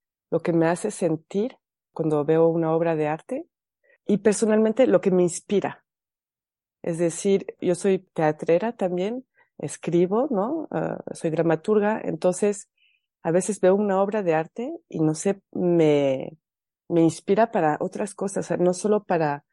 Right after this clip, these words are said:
para estar en ese momento totalmente viendo esa obra de arte. Ahora,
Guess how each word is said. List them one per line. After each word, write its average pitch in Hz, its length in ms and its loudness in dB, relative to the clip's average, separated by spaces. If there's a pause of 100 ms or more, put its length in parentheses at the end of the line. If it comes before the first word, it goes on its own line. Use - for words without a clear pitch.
(480)
para 156 200 2
estar 165 220 0
en 185 140 -2
ese 185 180 -4
momento 180 640 -2
totalmente 175 760 -4 (100)
viendo 165 260 6
esa 165 240 2
obra 160 180 0
de 156 100 0
arte. - 320 -10 (460)
Ahora, 170 520 2